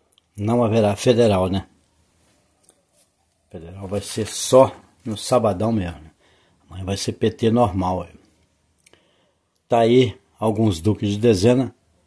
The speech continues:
e também alguns ternos de grupo. E nos grupos, ó, gato, cavalo, borboleta, galo,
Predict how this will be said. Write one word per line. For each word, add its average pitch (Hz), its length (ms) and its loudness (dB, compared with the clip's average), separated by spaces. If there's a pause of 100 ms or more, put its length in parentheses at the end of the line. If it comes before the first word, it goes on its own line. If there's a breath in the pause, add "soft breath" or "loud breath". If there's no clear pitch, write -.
(280)
e 123 60 -6
também 120 280 0
alguns 117 220 -4
ternos 120 240 2
de 123 60 4
grupo. 90 360 -10 (4000)
E 151 100 2
nos 156 180 4
grupos, 147 360 4
ó, 78 60 0
gato, 127 400 2
cavalo, 107 420 2
borboleta, 95 720 0 (220)
galo, 117 580 2